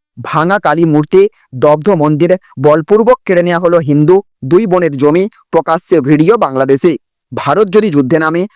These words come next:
ভয়ে কাঁপছে বাংলাদেশ। কট্টরপন্থীর এই নেতার ভাষণ শুনলে অবাক হবেন।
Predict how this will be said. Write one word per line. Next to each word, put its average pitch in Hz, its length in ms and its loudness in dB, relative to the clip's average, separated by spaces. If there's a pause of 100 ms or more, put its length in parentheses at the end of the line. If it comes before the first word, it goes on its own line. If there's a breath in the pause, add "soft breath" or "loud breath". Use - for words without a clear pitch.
(140)
ভয়ে 135 260 0
কাঁপছে - 360 -2
বাংলাদেশ। 147 420 0 (340)
কট্টরপন্থীর 202 760 0
এই 233 140 2
নেতার 175 360 0 (260 soft breath)
ভাষণ 147 340 -2
শুনলে 165 320 2 (100)
অবাক 139 300 0
হবেন। 151 360 0